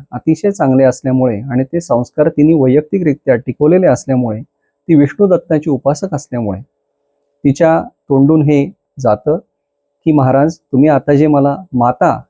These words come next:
जननी या संबोधनाने हाकारलेलं आहे, त्या पद्धतीनेच मला तुमच्यासारखा विश्ववंद्य, कीर्तिवान, जगद्गुरू, प्रतिपालक, भक्तपालक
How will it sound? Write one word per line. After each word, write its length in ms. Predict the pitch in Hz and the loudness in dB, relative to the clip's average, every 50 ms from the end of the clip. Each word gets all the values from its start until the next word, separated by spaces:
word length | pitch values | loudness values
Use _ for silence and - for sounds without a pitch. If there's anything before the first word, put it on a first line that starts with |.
| - 139 120 | -6 -2 2
जननी 360 | 143 139 156 180 185 160 127 107 110 - _ - 127 123 | 2 4 4 4 4 2 2 0 -4 -10 _ -6 -2 -2
या 260 | 131 131 131 131 131 - - _ | 0 0 -2 -4 -6 -10 -16 _
संबोधनाने 760 | - - 127 123 127 131 143 160 151 160 151 147 147 151 143 139 - - - | -8 -6 -4 -2 0 2 2 2 2 2 2 2 4 2 2 0 -2 -8 -12
हाकारलेलं 480 | 117 113 - 147 156 165 165 147 127 120 | -12 -4 -2 0 0 2 2 2 2 0
आहे, 180 | 110 101 123 160 - _ _ _ _ _ _ _ _ _ _ _ _ _ _ | -2 -2 -6 -12 -18 _ _ _ _ _ _ _ _ _ _ _ _ _ _
त्या 180 | 147 147 170 190 | 0 0 2 0
पद्धतीनेच 760 | 196 196 156 135 127 139 139 139 156 139 123 113 - - - _ _ _ _ _ _ _ _ _ _ - | 0 0 -2 0 0 -2 0 0 0 0 0 -2 -6 -14 -20 _ _ _ _ _ _ _ _ _ _ -2
मला 240 | 131 131 143 147 147 | 0 2 2 2 0
तुमच्यासारखा 680 | 147 147 127 127 120 165 170 170 160 139 135 - 139 | 0 0 0 0 0 0 -2 0 -2 -4 -2 -2 -2
विश्ववंद्य, 680 | 127 135 156 156 - 147 131 123 135 160 165 143 117 110 135 139 - - | 0 -2 -4 -4 -4 -2 0 0 2 2 2 0 -2 -4 -6 -10 -4 -2
कीर्तिवान, 580 | 139 127 139 - 170 151 143 131 113 104 104 143 - _ _ _ _ _ - 135 123 | -2 -2 0 -2 0 0 0 0 -2 -4 -8 -14 -18 _ _ _ _ _ -8 -4 -2
जगद्गुरू, 480 | 143 147 190 185 165 147 135 120 110 120 - _ _ _ _ _ _ _ _ _ _ _ _ _ _ _ _ _ _ _ _ - | 0 0 0 0 0 0 -2 -2 -4 -8 -14 _ _ _ _ _ _ _ _ _ _ _ _ _ _ _ _ _ _ _ _ -4
प्रतिपालक, 580 | 127 131 - 180 185 156 131 117 113 120 123 | -2 0 0 0 0 2 2 2 0 0 -2
भक्तपालक 600 | 123 117 127 127 - - 175 - 135 113 113 110 | 0 -2 -2 -2 -2 -4 -2 0 -2 -2 -2 -4